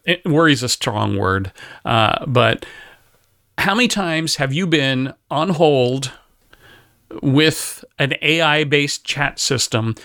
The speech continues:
yelling, "Operator, real human," <laughs> because you want to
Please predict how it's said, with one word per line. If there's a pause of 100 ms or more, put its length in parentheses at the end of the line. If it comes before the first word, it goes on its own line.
(220)
yelling, (840)
"Operator, (920)
real
human," (640)
<laughs>
because
you
want
to